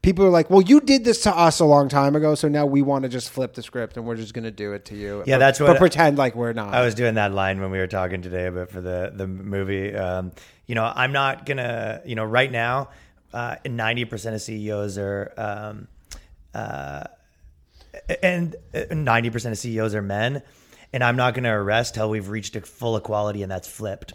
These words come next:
Speaker 1: But, yeah, exactly.
Speaker 2: <laughs>
Speaker 1: And that's kinda what it is. They're like, they're like, "Look, you guys were like, whi-, white people were, like, racist against us forever, so we're like, we just wanna be racist against you for some period of time." But then,
Speaker 2: <laughs> Yeah.
Speaker 1: like, that's kinda what the f-, the feeling is on, like, the subtext is, like, they're just, you know, w-, just let us be racist towards you for a while, and then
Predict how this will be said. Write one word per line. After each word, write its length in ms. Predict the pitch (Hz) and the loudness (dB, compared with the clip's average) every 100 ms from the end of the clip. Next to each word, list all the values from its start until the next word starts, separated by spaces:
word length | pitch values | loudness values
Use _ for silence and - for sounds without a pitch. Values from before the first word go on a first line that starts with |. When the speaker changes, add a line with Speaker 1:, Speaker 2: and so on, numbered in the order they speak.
| - | -2
Speaker 1:
But, 220 | 147 127 | 0 6
yeah, 240 | 202 208 | 10 10
exactly. 580 | 175 165 175 - 120 - - | 10 10 8 6 0 -4 -4
Speaker 2:
<laughs> 60 | |
Speaker 1:
And 140 | 165 185 | 4 6
that's 140 | 220 | 6
kinda 200 | 233 233 | 6 8
what 120 | 226 | 8
it 80 | 190 | 6
is. 200 | 185 120 | 2 2
They're 120 | 131 | -2
like, 240 | 139 131 - - - | -2 -2 -8 -20 -2
they're 80 | 156 | 6
like, 120 | 170 | 8
"Look, 260 | 170 160 123 | 8 6 6
you 180 | 165 180 | 6 8
guys 200 | 190 170 | 8 6
were 120 | 175 | 6
like, 140 | 165 | 4
whi-, 240 | 135 151 156 | 4 4 4
white 240 | 151 160 | 4 2
people 200 | 160 165 | 4 2
were, 140 | 170 160 | 2 2
like, 160 | 151 | 2
racist 440 | 123 127 135 151 135 | 0 0 0 -2 -2
against 300 | 135 131 127 | -2 0 0
us 140 | 123 | -4
forever, 580 | - 127 123 123 131 131 | -2 0 0 0 0 0
so 160 | 123 117 | -2 -2
we're 80 | |
like, 160 | 113 113 | -2 -2
we 100 | 113 | -2
just 160 | 165 214 | 0 2
wanna 140 | 277 | 2
be 80 | 269 | 4
racist 360 | 202 190 170 | 6 6 4
against 280 | 151 147 131 | 2 0 0
you 140 | 127 117 | -6 -8
for 320 | 110 101 104 _ _ _ _ _ _ | -10 -12 -14 _ _ _ _ _ _
some 220 | - 131 | -4 -2
period 200 | 123 117 | 0 0
of 80 | 117 | -2
time." 380 | 117 110 101 104 | -4 -4 -6 -8
But 120 | 113 | -6
then, 160 | 120 117 | -4 4
Speaker 2:
<laughs> 20 | |
Yeah. 480 | 262 165 123 117 113 | 6 6 2 0 4
Speaker 1:
like, 120 | 160 | 6
that's 160 | 170 233 | 8 8
kinda 280 | - 262 233 | 6 8 8
what 160 | 202 | 8
the 80 | 175 | 4
f-, 240 | 143 - 147 | -2 -6 -8
the 220 | 151 165 | 2 2
feeling 600 | 135 - 165 165 156 135 | 2 -6 2 4 4 2
is 180 | 127 117 | -2 -2
on, 160 | 120 120 | -2 -4
like, 180 | 117 | -6
the 160 | - 117 | -4 -4
subtext 640 | 110 120 110 - 101 95 - | -2 -4 -4 -6 -8 -8 -12
is, 80 | |
like, 160 | 104 107 | -10 -6
they're 100 | 143 | -6
just, 280 | 165 - 180 | -6 -8 -6
you 60 | |
know, 120 | 190 165 | -2 -2
w-, 200 | 160 175 | -4 -8
just 180 | 175 | -2
let 120 | 220 226 | 2 2
us 100 | - | 0
be 100 | 180 | -2
racist 360 | 131 120 117 | -2 -4 -10
towards 300 | - 113 110 | -8 -8 -8
you 100 | 107 | -10
for 120 | 104 | -8
a 80 | 110 | -8
while, 380 | 104 98 95 98 | -6 -8 -8 -10
and 100 | 98 | -10
then 220 | 98 98 | -12 -12